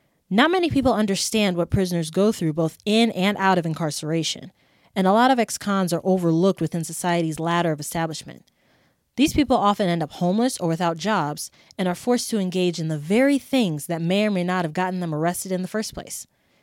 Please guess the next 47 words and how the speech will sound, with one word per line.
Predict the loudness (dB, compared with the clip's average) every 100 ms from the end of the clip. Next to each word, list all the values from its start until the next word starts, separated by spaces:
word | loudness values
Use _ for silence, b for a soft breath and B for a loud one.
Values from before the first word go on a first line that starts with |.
| _ _ _
Some | -2 2 2
are | 2
fortunate | 4 2 4 4
enough | 4 0 -2
to | -2
have | -2 -2
family | 0 2 2
support | 0 2 2 2 0
to | -4
help | -6
them | -4 -4
out. | -4 -10 _ _ _ _ _ _ _
Others | 0 4 4 2 -2 -8 _ _ _ _
have | -6 0
no | 2
one | 4
at | 2
all, | 2 0 -2 -16 _ _ _ _ _ 0
and | 0
it |
takes | 2 -2 0
the |
mercy | 2 2 0 0
of | -2 0
God | 0 2 0
to | -8
get | -8 -10
them | -10
out. | -10 -10 -16 -20 _ _ _ _ _ _ _ 0
Many | 4 4 4
of |
them | 4 2
end | 2 2
up | 2
back | 0 0
in | 0
prison | -4 -4 -4 -4 -6 -10 _ _
or | -4 -2
jail, | 0 -2 -2 -6 -8 _ _ _ _ _
which | -2 0
is | 2
known | 2 4 2
as | 0 -2
a |
cycle | -2 -2 0 0
of |
recidivism. | -2 -2 -4 -4 -10 -14